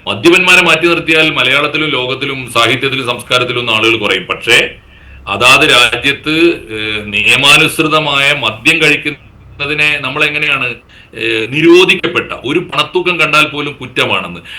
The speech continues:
അറിയാതെ പോലും എൻ്റെ വീട്ടുമുറ്റത്തെ മുൾച്ചെടികൾക്കിടയിൽ ഒരു കഞ്ചാവ് ചെടി വളർന്നാൽ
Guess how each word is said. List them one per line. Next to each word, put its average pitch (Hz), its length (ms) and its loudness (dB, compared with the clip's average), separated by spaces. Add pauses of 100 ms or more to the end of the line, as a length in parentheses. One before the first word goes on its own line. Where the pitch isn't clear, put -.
അറിയാതെ 165 400 4
പോലും 160 280 4
എൻ്റെ 147 160 4
വീട്ടുമുറ്റത്തെ 139 1000 2
മുൾച്ചെടികൾക്കിടയിൽ 139 800 0
ഒരു 131 200 -2
കഞ്ചാവ് 147 380 0
ചെടി 147 160 -2
വളർന്നാൽ 127 420 -2